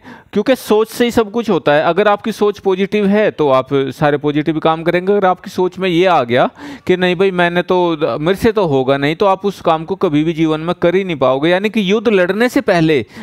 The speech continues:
अगर आपके मन में ये आ गया कि "भाई, मैं तो युद्ध हार जाऊंगा, मेरी शक्ति नहीं है", तो आप निश्चित हार जाओगे।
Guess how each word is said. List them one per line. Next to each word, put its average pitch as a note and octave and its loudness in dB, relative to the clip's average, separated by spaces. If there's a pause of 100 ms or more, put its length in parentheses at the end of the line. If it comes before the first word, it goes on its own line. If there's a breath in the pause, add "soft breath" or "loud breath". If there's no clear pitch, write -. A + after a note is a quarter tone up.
अगर F3 2
आपके F#3 0
मन F3+ -4
में F3 -2
ये E3 2
आ D#3+ 4
गया E3 0
कि E3 -2
"भाई, D3+ 0
मैं D#3 -2
तो D#3+ -4
युद्ध D3+ 0
हार C#3 0
जाऊंगा, B2+ 0
मेरी C#3 -2
शक्ति C3 -6
नहीं C3 -2
है", C#3 0 (320 loud breath)
तो G#3+ 2
आप G#3+ 0
निश्चित F#3+ -2
हार B2+ 0
जाओगे। G#2 -2